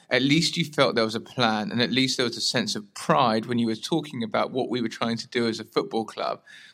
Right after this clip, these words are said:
with Project Youth. Then it was the British core, but at least there were ideas there.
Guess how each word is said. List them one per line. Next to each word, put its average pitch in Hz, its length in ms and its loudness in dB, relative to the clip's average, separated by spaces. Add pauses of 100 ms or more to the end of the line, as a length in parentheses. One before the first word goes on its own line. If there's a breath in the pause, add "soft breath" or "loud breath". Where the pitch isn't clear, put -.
with 113 120 -4
Project 120 320 0
Youth. 117 260 -2
Then 135 120 6
it 123 80 4
was 117 180 -2
the 139 120 0
British 151 420 0
core, 143 460 2 (180 loud breath)
but 139 140 4
at 127 80 2
least 165 340 2
there 131 140 0
were 127 160 2
ideas 127 480 2
there. 104 320 -4